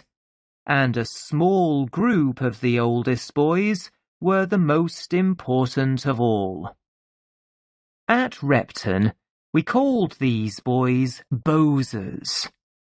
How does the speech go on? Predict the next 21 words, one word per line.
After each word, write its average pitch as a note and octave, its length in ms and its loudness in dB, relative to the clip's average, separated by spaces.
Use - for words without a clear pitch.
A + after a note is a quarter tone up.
Bozers C#3+ 1120 0
told F3 380 0
us E3 340 -4
what C#3+ 320 2
to E3+ 160 -2
do, A#2 460 0
and B2+ 300 0
we A#2+ 280 0
had F3 500 -2
to A#2+ 100 0
do C3+ 320 0
it. F#2 380 -6
We E3+ 140 4
cleaned B2+ 720 -2
the E3+ 100 0
bozers' A#2 640 -2
rooms C3 720 0
and D#3+ 360 0
made C3 440 0
their A2+ 400 0
fires. B2+ 880 -4